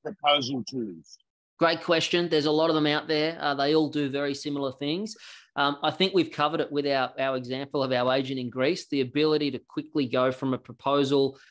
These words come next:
Speaker 2: straight through to an agency agreement and pre-populating a lot of that.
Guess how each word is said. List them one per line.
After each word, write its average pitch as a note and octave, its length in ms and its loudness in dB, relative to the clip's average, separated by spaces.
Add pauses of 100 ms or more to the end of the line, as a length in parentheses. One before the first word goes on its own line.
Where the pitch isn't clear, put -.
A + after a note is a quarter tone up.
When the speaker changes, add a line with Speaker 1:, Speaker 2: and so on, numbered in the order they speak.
Speaker 2:
straight C#3+ 420 -2
through C#3 260 -2
to C3+ 180 -4
an B2 80 -2
agency C3 500 -4
agreement C#3 460 -2
and B2+ 120 -8
pre-populating B2+ 840 -2
a A2+ 40 -2
lot A#2+ 200 -2
of B2+ 120 -4
that. F3 260 -2